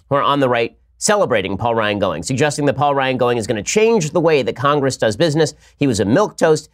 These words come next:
He needs to go. Now, listen, I don't think Paul Ryan ran everything as well as things could be run.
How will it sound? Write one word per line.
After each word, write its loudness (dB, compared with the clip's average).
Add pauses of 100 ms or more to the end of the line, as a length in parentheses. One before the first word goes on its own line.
(120)
He 0
needs 0
to -4
go. 0
Now, -2
listen, -2
I 0
don't 0
think 0
Paul 0
Ryan 0
ran 0
everything -2 (140)
as 0
well 2
as -2
things -2
could -4
be 2
run. -2